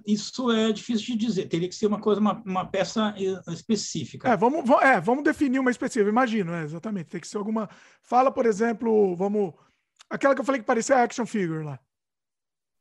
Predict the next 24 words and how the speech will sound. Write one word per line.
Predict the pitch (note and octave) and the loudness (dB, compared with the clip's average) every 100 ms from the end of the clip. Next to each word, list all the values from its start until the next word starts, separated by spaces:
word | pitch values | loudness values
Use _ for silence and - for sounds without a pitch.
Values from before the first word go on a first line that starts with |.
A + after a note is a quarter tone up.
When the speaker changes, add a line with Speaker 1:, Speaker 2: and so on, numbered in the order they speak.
| _ _ _ | _ _ _
Speaker 1:
Aquilo | - - - E4+ | -12 -8 0 2
ali, | D#4 C#4 D4+ | 2 0 -2
é, | A3+ G#3 | -2 -2
fo-, | F3 G#3 | -2 -8
como | - A3+ | -2 0
foi | - A#3 | 0 -2
feito | - G#3+ | -2 2
num | G#3+ G#3 | 2 2
processo, | F3 G3+ F3 F#3+ F3 G3+ | 0 -2 -2 -2 -2 -2
naquele | F#3 G3 A3+ | -2 0 0
processo | A3+ G3+ G3 | 0 -4 -4
que | F3 | -6
eu | |
te | - | -4
falei | G#3+ G3 F#3 | -2 0 0
do, | F3+ F3+ E3+ E3+ D#3+ D3+ C#3 C3+ B2+ _ _ _ - | 0 -2 -2 -4 -6 -4 -4 -6 -14 _ _ _ -12
de | E3 | -6
argila | D3+ C3 D#3 G3 G#3+ C#3 C3 | -6 -6 -6 0 0 0 -4
e | C#3 | -6
epóxi, | C#3+ - D#3+ A3+ - - C3+ _ _ _ _ _ - - - _ _ _ _ _ | -10 -6 -4 -4 -4 -12 -16 _ _ _ _ _ -20 -20 -20 _ _ _ _ _
ah, | G#3 A#3+ F#3+ F#3 E3+ - | -4 0 0 0 -2 -2
ela | F3+ G#3 | 0 2
demorou | G#3+ A#3 C4 | 2 2 2
mais | B3+ G#3+ G3 A3+ F4+ - - | 0 0 0 -2 -2 -4 -12